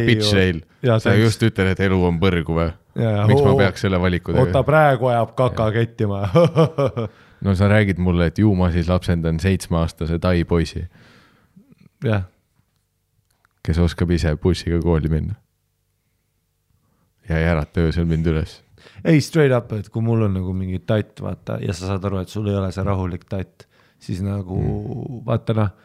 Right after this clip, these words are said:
Speaker 1: kui see kolm aastat jutti käib, ma võin väga ebaratsionaal-, noh,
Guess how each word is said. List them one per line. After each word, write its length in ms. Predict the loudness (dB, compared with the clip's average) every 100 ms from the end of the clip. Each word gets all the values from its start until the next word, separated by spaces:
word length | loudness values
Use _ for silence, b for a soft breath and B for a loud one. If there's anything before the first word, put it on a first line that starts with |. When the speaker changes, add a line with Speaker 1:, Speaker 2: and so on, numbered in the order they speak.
| b b -4
Speaker 1:
kui 100 | -2
see 100 | 2
kolm 280 | 2 2
aastat 340 | -2 -6 -6 -2
jutti 260 | 0 0
käib, 300 | 2 2 0 -8
ma 500 | -10 -6 -4 0 0
võin 160 | 0 0
väga 280 | 0 0 -2
ebaratsionaal-, 680 | -2 -4 -6 -4 -2 -2 -2
noh, 180 | -2